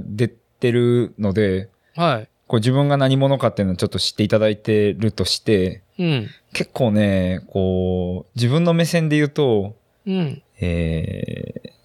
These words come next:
Speaker 1: 力量が拮抗してて、
Speaker 2: うん。
Speaker 1: あの、お-、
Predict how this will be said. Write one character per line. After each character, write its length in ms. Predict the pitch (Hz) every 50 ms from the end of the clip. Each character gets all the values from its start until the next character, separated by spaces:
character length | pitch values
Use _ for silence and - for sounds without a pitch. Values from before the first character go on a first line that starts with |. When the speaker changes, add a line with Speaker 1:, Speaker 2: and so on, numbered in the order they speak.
| -
Speaker 1:
力 300 | 113 117 127 - - 180
量 220 | 165 170 170 170 165
が 180 | 156 160 160
拮 260 | 156 - - - - - _ _
抗 200 | - 170 156 156
し 80 | 151 -
て 120 | 165 143
て、 460 | - 110 98 101 98 95 92 95 - _ _ _ _ _ _ _ _ _ _ _ _ _ _ _ _ _ _ _ -
Speaker 2:
う 60 | 196
ん。 220 | 180 156 120 107 -
Speaker 1:
あ 180 | - 98 92 92
の、 120 | 90 87 87
お-、 600 | 87 87 87 85 85 85 85 85 87 82 -